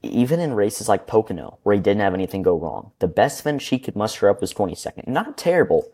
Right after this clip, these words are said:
by any means, but when, when you're expected, especially a team like Legacy that won the Southern five hundred last year, that ran so good for most of the year, when you're running thirtieth every week,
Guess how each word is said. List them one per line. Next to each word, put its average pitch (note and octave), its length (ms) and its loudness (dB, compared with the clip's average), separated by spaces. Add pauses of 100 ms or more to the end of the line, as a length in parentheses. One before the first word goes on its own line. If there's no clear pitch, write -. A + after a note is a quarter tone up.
(600)
by G2+ 180 4
any C3 260 -2
means, F2 440 -6
but - 180 2
when, G2+ 280 0 (160)
when A2 260 0
you're D#3+ 140 0
expected, - 720 -2
especially - 380 -2
a - 20 2
team B2+ 160 -4
like G#2 160 2
Legacy A2+ 300 2
that G#2 140 4
won F#2 340 -4
the G2+ 80 0
Southern G2 360 0
five F#2 320 0
hundred G#2+ 280 -2
last - 200 -8
year, F#2 80 0
that G2+ 120 0
ran A#2 220 -4
so C3+ 360 4
good C3 260 2
for - 120 -10
most G#2 240 0
of - 40 -14
the F2+ 80 -4
year, A#2 380 0 (640)
when G2 240 0
you're G#2+ 80 0
running G3+ 320 2
thirtieth G3+ 420 -2
every F#3 200 -4
week, F#3+ 420 -8